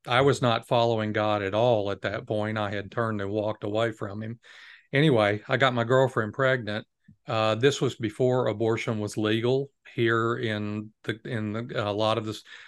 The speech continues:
it was state by state. And so, uh,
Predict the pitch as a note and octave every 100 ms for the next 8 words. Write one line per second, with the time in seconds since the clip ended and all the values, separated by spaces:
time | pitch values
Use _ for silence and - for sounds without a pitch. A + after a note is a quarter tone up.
0 | - B2 A2 - - C#3 C3 A#2 G#2+ -
1 | A#2 A2 C#3+ - _ _ _ _ _ C#3+
2 | A2+ A2 A2 A2 - A#2+ A#2 A#2 A2+ -
3 | - - A#2+ G#2+ G2+ G2+ A2